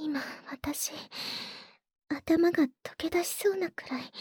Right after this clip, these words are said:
幸せだよ。君の頭も、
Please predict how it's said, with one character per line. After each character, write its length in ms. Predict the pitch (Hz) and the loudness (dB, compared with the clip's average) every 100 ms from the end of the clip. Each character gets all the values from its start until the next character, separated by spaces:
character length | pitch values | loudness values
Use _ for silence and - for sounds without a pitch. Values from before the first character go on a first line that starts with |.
| - - - - _ - | -12 -12 -16 -20 _ -8
幸 320 | - - - 294 302 | -6 -6 -6 -6 -6
せ 180 | 311 330 | -8 -8
だ 100 | - 339 | -6 -6
よ。 180 | - 277 - - - - - - - - - - - - - - - - - - - - - - - - - _ - 453 403 - - - - - - - - - - - _ _ _ _ | -6 -8 -8 -8 -6 -6 -6 -6 -8 -10 -12 -20 -14 -10 -8 -8 -10 -14 -16 -14 -12 -12 -14 -16 -16 -16 -20 _ -2 -2 0 0 -2 -6 -12 -12 -10 -10 -12 -14 -18 -20 _ _ _ _
君 400 | - - 269 269 | -16 -4 0 2
の 180 | 294 302 | 2 0
頭 360 | 294 311 302 | -2 -6 -6
も、 60 | 330 | -8